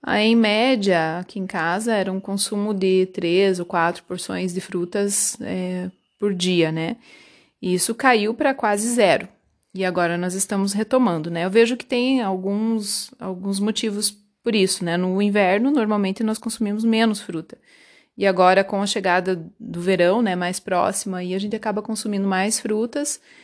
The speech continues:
e também a gente tá retomando aos poucos a prática da atividade física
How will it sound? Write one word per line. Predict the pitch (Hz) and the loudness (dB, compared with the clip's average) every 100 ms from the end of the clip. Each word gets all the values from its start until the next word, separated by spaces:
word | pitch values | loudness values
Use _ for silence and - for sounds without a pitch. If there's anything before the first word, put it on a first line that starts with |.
| - _ _ | -20 _ _
e | 214 214 214 214 214 | -4 0 2 2 0
também | 247 240 214 208 220 247 240 | 0 2 4 4 2 2 2
a | 214 | 0
gente | 202 - | -2 -2
tá | 202 | -2
retomando | 202 208 214 202 196 202 | 0 0 0 0 0 0
aos | 196 | 0
poucos | 202 190 190 196 190 | -2 -2 0 0 -4
a | |
prática | 190 175 175 - 180 | -2 -2 -2 -4 -4
da | |
atividade | 175 175 180 170 170 175 | -4 -4 -2 0 0 -2
física | - 190 220 254 - 254 | -6 -2 -2 -2 -2 -2